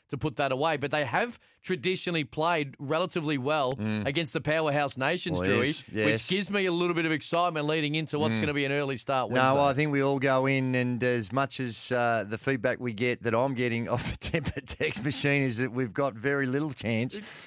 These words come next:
Speaker 2: I think there is that chance, though.
Speaker 1: Well
Speaker 2: And there is a chance in the nature of the game that
Speaker 1: Mm.
Speaker 2: you can go out there and do something special. Now, I know it's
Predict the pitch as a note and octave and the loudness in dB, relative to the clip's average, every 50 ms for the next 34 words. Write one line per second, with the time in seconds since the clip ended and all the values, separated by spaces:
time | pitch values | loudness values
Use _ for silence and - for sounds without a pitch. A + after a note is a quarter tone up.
0 | - - _ _ _ - - - E3 F3 G3+ F#3+ - - F#3 D#3+ - - D#3+ D#3 | -20 -20 _ _ _ -8 -4 0 2 2 2 0 0 -2 -4 -2 0 0 0 2
1 | D#3+ E3+ D#3+ B2 F3 E3 D#3+ - - - - C#3+ B2+ G2+ - - - - - - | 2 0 0 0 0 0 0 0 -4 -2 0 0 0 0 -4 -6 -8 -6 -4 -4
2 | B3 A#3 - - _ _ _ _ _ _ - C#3+ D#3+ F3+ G#3+ A#3 A3 B3+ G3+ - | -4 -4 -6 -12 _ _ _ _ _ _ -2 0 2 2 2 2 2 0 -2 0
3 | - G#3 G#3+ G#3 G3 D#3+ - F3+ E3+ D#3+ D#3 D#3+ E3+ F3+ F3+ - E3+ E3+ D3+ C3 | 0 0 2 0 0 0 0 0 0 2 2 2 2 2 2 0 -2 -2 -2 -2
4 | D3 B2+ A2+ C3 B2 B2 C#3+ E3+ F3+ D3+ D3+ D#3+ D#3 D#3 F3 A3 - _ _ - | -4 -2 0 2 2 2 2 0 0 0 -2 -2 -2 -6 -10 -12 -16 _ _ -4
5 | C#3+ C#3+ A#2+ C3+ C#3 B2+ D3+ D#3 D#3 D#3 D#3 D3+ C#3+ - D#3 D3 D3 C#3 C3+ B2+ | -2 0 0 0 2 2 2 4 4 4 2 0 0 0 0 0 2 2 0 -2
6 | A2+ C3+ C#3+ C#3 B2 - C#3+ B2+ F#2+ A#2 G#2+ - - A#2+ A2+ G#2+ - B2 D3+ F3 | -2 -2 -2 -2 -2 0 0 0 0 -2 -4 -4 -2 -2 -2 -2 -2 -2 0 0
7 | F3+ F#3+ G#3 G#3+ G#3 F#3+ D#3+ A#2 - - | 0 2 2 0 0 0 -2 -4 -6 -12